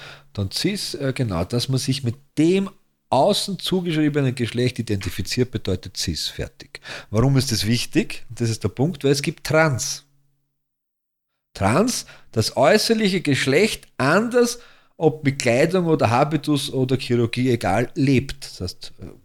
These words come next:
körperlicher Mann und lebt aber als Frau oder umgekehrt. Das bedeutet trans dann. Und jetzt kommt noch queer. Queer ist auch spannend. Weißt du, was queer bedeutet?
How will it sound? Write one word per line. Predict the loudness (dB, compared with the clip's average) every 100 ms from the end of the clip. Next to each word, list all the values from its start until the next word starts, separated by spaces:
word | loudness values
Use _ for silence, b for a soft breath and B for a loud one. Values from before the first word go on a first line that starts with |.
| _ _
körperlicher | -4 -4 -2 -4 -4 -6
Mann | -4 0 2 0
und | -4 -6 -4
lebt | -4 -4 -4
aber | -4
als | -4
Frau | -4 -2 -2
oder | -2
umgekehrt. | -4 -6 -10 -10 -10 -4
Das | -4
bedeutet | -2 -2 0 0 -4
trans | 0 2 4 2 -4
dann. | -6 -6 -8 B B B
Und | -4
jetzt | -2 -2 0
kommt | 0 0 0
noch | 0
queer. | -2 0 2 2 2
Queer | 0 2 2
ist | 4
auch | 2
spannend. | 0 0 0 2
Weißt | 0 0
du, |
was | -2 -6
queer | -2 0
bedeutet? | 0 0 -2 -2 -4 -6